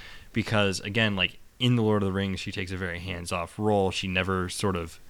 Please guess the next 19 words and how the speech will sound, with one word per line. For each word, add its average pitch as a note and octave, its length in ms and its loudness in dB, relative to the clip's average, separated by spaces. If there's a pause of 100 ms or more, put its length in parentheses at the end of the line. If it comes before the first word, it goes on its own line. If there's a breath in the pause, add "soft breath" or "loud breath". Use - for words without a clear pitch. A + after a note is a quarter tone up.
(320 soft breath)
directly F#2+ 480 0
supports - 920 -2 (760)
the, F2+ 560 0 (320)
like, G2 280 0
directly A2+ 360 2
challenges G2 480 -2
Sauron. F2+ 380 -4
She's G#2+ 220 0
all G#2 180 4
involved F2+ 380 -2
in F#2 80 -6
stuff - 400 -6 (300 soft breath)
up G2+ 180 0
north G2 280 -2
against F#2 320 -4
his - 120 -10
servants. F#2 420 -4
I G#2 80 0
think B2 320 2